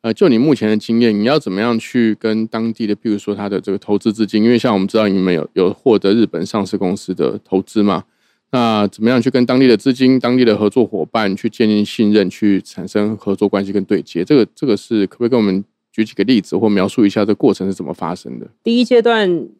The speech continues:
Speaker 2: 我们 Tapet 要做的事情是帮台湾的电商到日本发展，所以我们要解决的问题是上游的问题。
Speaker 1: 对。
Speaker 2: 我们要跟银行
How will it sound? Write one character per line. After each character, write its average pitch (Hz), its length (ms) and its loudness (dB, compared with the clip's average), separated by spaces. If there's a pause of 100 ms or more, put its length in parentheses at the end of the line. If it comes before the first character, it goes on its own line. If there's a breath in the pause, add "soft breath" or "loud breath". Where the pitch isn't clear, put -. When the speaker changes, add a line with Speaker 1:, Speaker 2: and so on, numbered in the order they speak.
Speaker 2:
我 139 100 -6
们 135 300 -4
Tapet 175 240 -4
要 175 120 2
做 175 160 -2
的 143 80 2
事 - 140 -6
情 117 240 -14
是 - 100 -8
帮 131 520 -6
台 120 180 -6
湾 135 100 0
的 131 80 -2
电 135 160 -4
商 120 380 -12
到 113 420 -4
日 143 100 -6
本 - 220 -12
发 110 200 -10
展， - 200 -20
所 - 160 -2
以 170 40 4
我 143 100 4
们 127 180 0
要 151 120 2
解 143 160 -8
决 117 100 -4
的 123 80 2
问 147 180 2
题 110 180 -18
是 131 180 -14
上 123 320 -4
游 101 140 -4
的 101 100 -10
问 104 180 -8
题。 - 200 -20 (120)
Speaker 1:
对。 107 160 2
Speaker 2:
我 95 40 -2
们 139 80 -6
要 151 60 -4
跟 143 240 -4
银 131 160 -10
行 110 320 -10